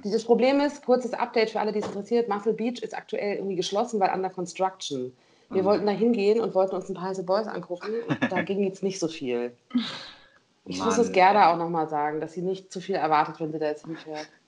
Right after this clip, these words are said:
Speaker 2: Ruf sie mal gleich an, direkt.
Speaker 1: Ja, ich ruf gleich mal durch bei ihr.
Speaker 2: Gut.
Speaker 1: Apropos,
Speaker 2: Ähm,
Speaker 1: ne?
Speaker 2: ja.
Speaker 1: Dürfen wir übergehen zum, zum Ge-, zur gemischten Tüte, oder?
Speaker 2: Ja, gerne,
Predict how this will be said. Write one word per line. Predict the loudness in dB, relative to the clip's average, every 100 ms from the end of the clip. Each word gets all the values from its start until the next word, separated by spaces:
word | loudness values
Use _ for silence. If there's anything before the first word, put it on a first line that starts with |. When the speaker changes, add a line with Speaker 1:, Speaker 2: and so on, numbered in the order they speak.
| _ -20 -20 _ -20 -20 -20 -4
Speaker 2:
Ruf | -2
sie | 0
mal | 2 2 4
gleich | 4 4 0
an, | -4 -4 -8 -14 -16
direkt. | -12 -12 -14 -20 _ _ _ _ _ _ _ _ _ _
Speaker 1:
Ja, | -6 -4
ich | -2
ruf | -4 0
gleich | 0 0
mal | 0
durch | -2 -2
bei | -6
ihr. | -6 -10 -16 -20 -20 _
Speaker 2:
Gut. | -14 -12 -14 -18 -20 -20 -20 -20 -16 -16 -16 0
Speaker 1:
Apropos, | 4 8 10 10 10 10
Speaker 2:
Ähm, |
Speaker 1:
ne? | 8 4 2 0 2
Speaker 2:
ja. | 4 4 0 -8 _ _ -10 -10 _ _ _ _ _ _ _ -20
Speaker 1:
Dürfen | 0 2 4 6
wir | 6 6
übergehen | 4 2 6 4 2
zum, | -2 -2 -2 -4 -12 -12 -14 -10
zum | -6 2
Ge-, | 2 2
zur | -4 -2
gemischten | -2 -2 -4
Tüte, | -4 -2 0 0
oder? | 0 4
Speaker 2:
Ja, | 6 6
gerne, | 4 0 -2 -6 -10